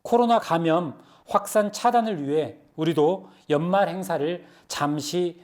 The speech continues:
멈추도록 하겠습니다. 어, 코로나 재확산이,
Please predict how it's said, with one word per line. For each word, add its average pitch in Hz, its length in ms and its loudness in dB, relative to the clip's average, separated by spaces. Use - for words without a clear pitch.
멈추도록 175 640 0
하겠습니다. 127 600 -8
어, 123 200 -2
코로나 226 340 4
재확산이, 180 1200 -2